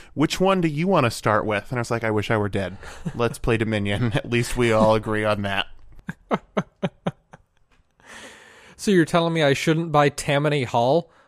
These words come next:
Speaker 2: the simulation of, uh, elections in New York at the, during the Gilded Age?
Speaker 1: See, the name of it sounds like something I wouldn't like. The concept sounds like something I shouldn't like, but maybe would anyway. Like, I might get to shout at people.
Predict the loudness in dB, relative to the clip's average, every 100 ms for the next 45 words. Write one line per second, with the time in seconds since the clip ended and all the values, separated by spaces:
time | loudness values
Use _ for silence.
0 | -14 -8 -4 0 2 2 2 2 0 -2
1 | -2 -2 0 0 -4 -6 0 2 0 0
2 | 0 0 -2 -2 -2 0 -2 0 0 0
3 | 2 0 -2 -16 -8 -6 -4 -4 -4 -4
4 | 2 2 4 0 -2 -2 2 4 4 2
5 | -4 -14 -12 -4 -2 -4 -4 0 2 2
6 | 2 0 2 0 -2 -12 -2 0 2 0
7 | 0 -2 -2 0 0 -2 -4 -4 -4 -4
8 | -6 -6 -6 -2 -2 0 -2 -2 -4 -2
9 | -4 -4 -6 -6 -6 -6 -6 -4 -4 -2
10 | -2 -4 -4 -6 -4 -4 -4 -2 -2 -2
11 | -4 -6 -10 -10 -12 -14 -20 -20 -20 -20
12 | -18 -16 -16 -18 -20 -6 0 2 2 2
13 | -2 -2 -2 -4 -2 -4 -4 -10 -8 -10
14 | -10